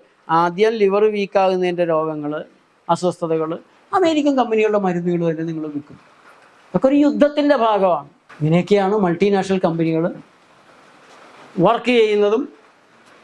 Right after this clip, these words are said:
ഫാർമസ്യൂട്ടിക്കൽ കമ്പനികൾ നമ്മളെ രോഗികളാക്കി, ഒരു വർക്ക് ചെയ്യുന്ന ഒരു രാജ്യത്തെ ജനങ്ങളെ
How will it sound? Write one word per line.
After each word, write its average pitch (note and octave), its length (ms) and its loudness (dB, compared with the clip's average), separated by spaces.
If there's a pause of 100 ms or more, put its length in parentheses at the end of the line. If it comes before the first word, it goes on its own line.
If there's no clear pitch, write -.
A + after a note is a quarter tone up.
(480)
ഫാർമസ്യൂട്ടിക്കൽ C#4+ 720 2
കമ്പനികൾ G#3+ 480 0
നമ്മളെ G#3 300 0
രോഗികളാക്കി, G3+ 840 0
ഒരു G3 320 -2 (320)
വർക്ക് F3+ 180 0
ചെയ്യുന്ന G3 260 2
ഒരു F#3+ 80 0
രാജ്യത്തെ F3 380 -2
ജനങ്ങളെ E3 500 -2